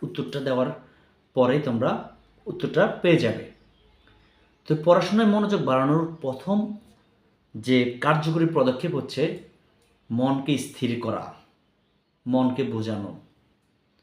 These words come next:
আমাদের মনটা হচ্ছে উড়ু উড়ু, যারা শিক্ষার্থী রয়েছে তাদের মনটা হচ্ছে উড়ু উড়ু,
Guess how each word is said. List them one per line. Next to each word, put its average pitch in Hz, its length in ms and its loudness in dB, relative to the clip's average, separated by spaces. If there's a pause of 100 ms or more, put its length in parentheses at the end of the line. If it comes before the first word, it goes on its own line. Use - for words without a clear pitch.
(800)
আমাদের 165 460 4
মনটা 147 400 4
হচ্ছে 165 240 0
উড়ু 175 320 4
উড়ু, 104 280 -2 (320)
যারা 120 500 -6 (440)
শিক্ষার্থী 165 580 0
রয়েছে 123 520 0 (720)
তাদের 123 220 0
মনটা 127 360 -2
হচ্ছে 139 340 -8
উড়ু 151 260 4
উড়ু, 98 200 -2